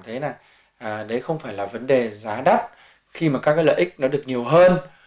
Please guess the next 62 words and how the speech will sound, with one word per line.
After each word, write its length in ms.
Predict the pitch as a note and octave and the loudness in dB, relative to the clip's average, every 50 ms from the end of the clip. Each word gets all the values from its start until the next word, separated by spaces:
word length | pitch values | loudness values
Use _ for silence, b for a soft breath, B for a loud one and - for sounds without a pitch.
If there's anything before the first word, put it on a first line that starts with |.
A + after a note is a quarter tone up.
| B B B B - | B B B B -6
À, 220 | A#2+ A#2 A#2 A#2 | -4 -2 -2 -2
rồi 200 | A2 A#2+ B2 A#2+ A#2 | -2 -2 -4 -2 -2
thì 80 | B2 | 0
lâu 180 | B2 C#3+ E3 E3+ | 2 4 4 6
lâu 240 | E3+ E3+ F3 F3 F3 | 6 6 6 6 4
mưa 180 | E3+ F3 E3+ | 4 4 4
dần 300 | D#3 D3+ D#3 C#3+ C#3+ C3+ | 4 4 4 2 2 -2
thấm 160 | B2 C#3 C3+ D3 | -8 -8 -4 0
lâu. 320 | E3 E3+ E3+ F3 E3+ - | 2 2 2 2 0 -4
À, 240 | - B2 B2 A#2 A2+ G#2+ | -6 -6 -6 -6 -4 -4
đấy 140 | A#2+ B2+ C#3 | -4 -4 -2
thì 60 | D3+ E3 | -4 -6
cũng 100 | - - | -6 -4
là 80 | D#3+ C#3 | -4 -2
thuộc 200 | B2 C3+ A#2+ - | -2 -4 -4 -4
các 60 | D3+ | -4
cái 100 | D#3+ E3+ D#3+ | -6 -6 -8
kỹ 100 | - F#3 | -8 -6
thuật 180 | F3+ D#3 C3 - - _ _ _ _ _ - | -2 -2 -4 -4 -6 _ _ _ _ _ -20
về 200 | A#2+ G#2+ A#2 A2+ | -18 -16 -14 -14
sale 360 | - - - E3+ E3 D#3+ D#3 D#3 | -6 0 4 4 4 4 4 4
thôi. 160 | D#3+ E3+ E3 E3+ - b b b b b b b b b b b | 4 4 4 4 0 b b b b b b b b b b b
Thì 140 | b B2+ B2 | b -6 -2
tôi 180 | A#2+ - D3 D3 | 2 4 4 4
cũng 160 | C#3+ D3+ D3+ | 4 2 2
có 180 | - C3+ C3+ C3+ | 2 2 2 2
cái 100 | D#3+ D#3+ | 0 0
bộ 240 | D#3+ D3 - - - | 0 0 0 -2 -2
khóa 100 | - C3 | -2 -2
học 180 | D3 D#3 D3 - | -2 -2 -4 -4
kinh 160 | - D3+ D3 | -4 -4 -2
nghiệm 120 | C#3 C3 - | -2 -4 -6
sale 260 | - - - D#3+ D#3 | -2 2 4 6 6
ấy, 160 | D3 C#3+ D3 C#3+ - _ | 6 4 2 -2 -8 _
à, 280 | - A#2+ A2+ A2 A2 G#2+ - - | -12 -10 -10 -10 -10 -12 -12 -10
tức 140 | D3+ D3 | -8 -6
là 120 | C#3+ A#2+ A2 - b b b b b b b | -6 -6 -8 -10 b b b b b b b
đào 140 | C3 A#2+ A#2+ | 2 2 4
tạo 200 | - C3+ A#2 - | 4 2 2 2
các 120 | D3 D3+ D3 | 0 -4 -4
kỹ 100 | - E3+ | -4 -8
năng 220 | - C#3+ C3+ B2+ A#2 | -6 -6 -6 -4 -4
bán 140 | A#2 B2 | -4 -4
hàng 200 | C#3 C#3+ C3+ B2 | -6 -8 -12 -12
chuyên 220 | A2+ - D3+ C#3+ C#3+ | -10 -8 -6 -4 -2
nghiệp 180 | C#3+ C#3 A#2+ - - _ _ | 0 0 0 -2 -4 _ _
dành 260 | A2 A2 A2+ A2 A2 A2 | -14 -10 -10 -10 -10 -10
cho 140 | - C3 | -10 -12
những 160 | B2 B2+ C#3 D3 | -12 -10 -10 -10
người 120 | C3+ A#2+ | -10 -6
vua 220 | A2 B2 C#3+ C#3+ | -2 2 2 4
bán 160 | C3+ C3 A#2+ D3 | 4 4 2 2
hàng. 260 | D#3+ D#3+ C3 A#2 A2 - b b b b b b b | 0 0 0 -2 -4 -12 b b b b b b b
Tức 60 | - | -4
là 60 | C3+ B2+ | -2 0
bán 180 | A#2 B2 D#3+ | 2 2 0
hàng 240 | E3 E3+ D#3 C3 B2+ | 0 -2 -4 -4 -4
như 120 | C#3+ D3 | -4 -2
hơi 120 | D3+ D3+ C#3+ C#3 | -2 -2 -4 -4
thở, 160 | C3 G2+ F#2+ | -6 -6 -4
bán 180 | - - - | -4 -4 -4
hàng, 420 | C#3+ D#3 D3 B2+ A#2 A2+ G#2+ G2+ | -4 -4 -6 -6 -8 -8 -14 -18